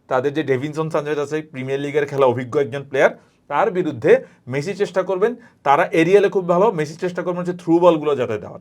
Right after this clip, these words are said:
So, মেসির মেইন কাজটা হবে থ্রু বলগুলো ঠিক মতো দেওয়ার, এবং অবশ্যই বক্সের আশপাশ থেকে শট নেওয়ার সুযোগ থাকলে আমার মনে হয় মেসি এই ম্যাচে মিস করতে চাইবেন না। আমরা দেখেছি বড় ম্যাচে তিনি বক্সের মাথা থেকে শট করে অনেকগুলো গোল করেছেন। So, এই ম্যাচে তিনি সেটা করতে চাইবেন,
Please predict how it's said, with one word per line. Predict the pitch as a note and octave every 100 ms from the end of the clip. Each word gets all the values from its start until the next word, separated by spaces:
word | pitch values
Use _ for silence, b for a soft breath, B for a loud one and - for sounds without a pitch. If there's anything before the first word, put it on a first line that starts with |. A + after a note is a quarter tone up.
| - _ _ _ _ _ _
So, | -
মেসির | B2 B2 B2 D#3+
মেইন | C3 C#3
কাজটা | D3+ C#3+ E3
হবে | D#3 D#3+ B3 B B B
থ্রু | - D3+
বলগুলো | D3+ D#3+ D#3+ D#3
ঠিক | D#3+ D#3
মতো | D3 D#3
দেওয়ার, | D3 D#3+ B3 b b
এবং | - C3+ D#3+
অবশ্যই | D3 C#3+ D3+ G#3+ F#3+ A#2
বক্সের | C#3+ D3+ - G3+
আশপাশ | D3 C#3+ - F#3
থেকে | F3+ F3+
শট | F3 D#3 -
নেওয়ার | D3+ D#3
সুযোগ | F3+ F3+ F3+
থাকলে | D#3+ D#3+
আমার | C#3+ C#3
মনে | C3+ C#3
হয় | C#3 E3 A3+ b b A#2
মেসি | B2 C3 D3+
এই | - C#3
ম্যাচে | C#3+ C#3+
মিস | C#3 B2
করতে | - C3+ C#3+
চাইবেন | C#3+ C3+ C#3+
না। | D#3+ A3+ B B
আমরা | B2
দেখেছি | B2+ D#3+
বড় | C#3 C#3 G3+
ম্যাচে | G3+ E3
তিনি | F#3 E3 C#3+
বক্সের | A#2+ C3+ - E3+
মাথা | C#3+ B2+
থেকে | C#3 D3 D#3 b b
শট | - D#3+ D#3
করে | F3
অনেকগুলো | D3+ D3 D3
গোল | B2+ C#3
করেছেন। | D3+ D3+ E3+
So, | F#3 F3+
এই | F3
ম্যাচে | G#3+ F3 G3
তিনি | G#3+ D3
সেটা | C3+ C#3 C3
করতে | C#3+ - D#3
চাইবেন, | D3 C#3 F#3